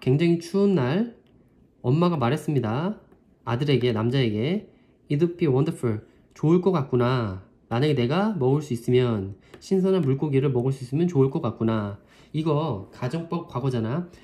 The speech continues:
팔가의 대표 문법, 가정법 과거는, 어, 현재에 대한 거를 쓸 때, 가정할 때 나타내잖아. 수학 공식처럼 if 다음에, 주어 다음에, 과거 동사. if 다음에,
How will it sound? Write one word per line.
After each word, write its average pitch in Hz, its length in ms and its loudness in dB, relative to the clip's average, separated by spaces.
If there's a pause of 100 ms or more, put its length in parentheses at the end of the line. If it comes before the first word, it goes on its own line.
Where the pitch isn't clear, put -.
(120)
팔가의 180 580 0
대표 135 280 -2
문법, 127 360 0
가정법 139 440 -4
과거는, 139 500 0 (380)
어, 104 280 -4
현재에 202 540 2
대한 147 260 2
거를 127 240 2
쓸 139 220 -6
때, 110 100 -4
가정할 127 380 0
때 120 100 -2
나타내잖아. 117 640 -2 (300)
수학 208 300 0
공식처럼 151 680 0
if 151 200 -8
다음에, 131 480 0 (180)
주어 139 240 2
다음에, 156 380 0
과거 120 240 -2
동사. 101 320 -4 (480)
if 156 180 -4
다음에, 151 460 0